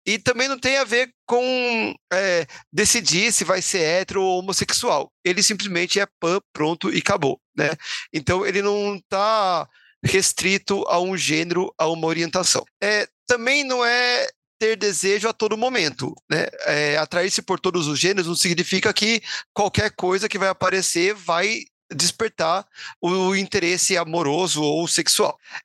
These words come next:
E assim, é muito o que se aprender. Então, novas manifestações da sexualidade humana, como a pansexualidade, ainda precisam ser muito estudadas pela psicologia. Porque é isso, conforme a gente vai abrindo, né, porque há, há,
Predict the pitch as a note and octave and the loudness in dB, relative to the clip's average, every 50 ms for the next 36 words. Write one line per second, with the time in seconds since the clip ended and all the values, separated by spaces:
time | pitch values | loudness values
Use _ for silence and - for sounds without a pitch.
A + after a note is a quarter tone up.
0 | - - C#4+ D4+ C#4+ - - G3+ G#3 G#3 A3+ A3 - - - - A#3+ A#3+ - B3+ | 0 0 0 2 2 0 0 0 0 0 -2 -2 0 0 2 2 2 2 0 -4
1 | C4 B3 G3+ D#3 D3 D3+ C3+ F3+ F#3+ F#3 G3 A3 G#3+ B3+ A3 G3+ G#3 G#3 F#3+ G3 | -2 0 0 0 0 -2 -2 -4 -2 0 -2 0 0 0 -2 -2 -2 -4 -2 -2
2 | F3+ - F#3+ - - F3 D#3 - F#3+ F3+ D#3+ E3 D3+ - - - - - D#3 D#3 | -2 -2 -4 -2 -2 -2 -2 0 0 0 0 0 0 0 2 2 2 2 2 0
3 | D3 C#3+ D3+ C3+ D3 C#3 C#3+ D#3 F#3 G3 F3+ D#3 - D#3 E3+ E3 - - - E3 | 0 0 0 0 -2 -2 -2 0 0 2 0 0 -2 0 -4 -4 -4 -2 -2 0
4 | F#3 F3 - - - - - C#3 C3 C3+ B2 C#3 D#3 F3+ G#3+ G#3+ D#3 C3 A2+ - | 0 0 0 0 0 0 0 0 0 -2 -2 -2 0 0 0 -2 -4 -8 -14 -14
5 | - _ - - G3 G3+ G3 A3+ - G#3 - - A3+ - - A#3 A3 G#3+ A#3 A3+ | -16 _ -2 -2 0 2 2 0 2 2 2 2 2 2 2 0 0 -2 -4 0
6 | - A#3 A3 - C4 A#3+ A3 G3+ G3 G#3 A3+ - - - G#3+ G#3 - - - - | 2 2 2 0 0 0 0 0 2 2 0 -2 -2 -2 -4 -2 -2 0 0 0
7 | - - B3 C4+ B3 G3+ G#3+ F#3+ D3+ C#3 - - _ _ - - - - _ - | 0 2 0 0 2 2 2 2 2 0 0 -4 _ _ -20 -20 -20 -20 _ -6
8 | G#3 - - C#4 C4+ A3+ - - A3 G#3 F3+ - - A3+ A3+ B3+ C#4 C4 A3+ G#3 | -4 0 0 2 2 2 0 0 0 -2 -2 -2 -2 -2 0 0 0 0 0 -2
9 | F#3 F3+ - - D#3 E3 E3+ E3 D#3+ D3+ C#3+ C#3 D3 C3+ A#2 - _ - - - | -2 -2 -6 -6 -2 0 0 2 2 2 0 0 -2 -4 -6 -8 _ -20 -18 -16
10 | - - _ - E3 D3+ C#3+ C3+ D#3 D#3+ G#3+ A#3+ C4+ A#3+ E3+ E3+ E3 F3 F3+ E3+ | -16 -14 _ -6 -6 -6 -2 -2 0 0 2 0 -2 -2 -2 0 0 0 0 0
11 | - - D3 - E3+ - - - - E3+ E3 - _ - - D#3 D#3 D3+ D3 C#3+ | -2 -4 -4 -4 -4 -4 -2 0 -2 -2 -2 -4 _ -4 -2 0 0 0 0 0
12 | C#3+ C#3+ C#3 C#3 C3+ B2+ | 0 0 0 0 -2 -2